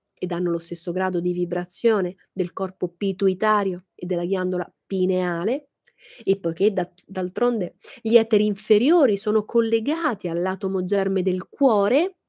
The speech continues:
e a quello del plesso solare, è facile comprendere come possa essere funesta l'azione delle droghe e dell'alcol sullo spirito umano.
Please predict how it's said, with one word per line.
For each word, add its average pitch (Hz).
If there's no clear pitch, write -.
e 175
a -
quello 180
del 151
plesso 165
solare, 160
è 240
facile 180
comprendere 196
come 269
possa 254
essere 180
funesta 269
l'azione 196
delle 165
droghe 190
e 180
dell'alcol 226
sullo -
spirito 277
umano. 185